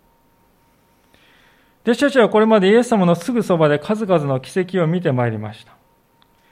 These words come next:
病気の人が治り、悪霊に疲れた人が解放されて、嵐が沈められ、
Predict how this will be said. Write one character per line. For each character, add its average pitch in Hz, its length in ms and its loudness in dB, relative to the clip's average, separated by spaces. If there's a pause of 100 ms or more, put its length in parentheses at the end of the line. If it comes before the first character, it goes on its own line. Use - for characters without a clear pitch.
(680)
病 190 160 0
気 190 120 -4
の 175 100 0
人 175 180 -4
が 156 140 2
治 170 280 2
り、 175 60 -16 (800)
悪 160 220 2
霊 175 160 4
に 165 60 -2
疲 175 200 -4
れ 170 100 2
た 160 120 0
人 180 200 -6
が 156 140 0
解 160 220 -2
放 180 160 -4
さ 185 140 -4
れ 196 100 -4
て、 196 100 -20 (1000)
嵐 170 340 0
が 151 100 2
沈 170 320 -4
め 180 120 2
ら 185 120 4
れ、 196 100 -2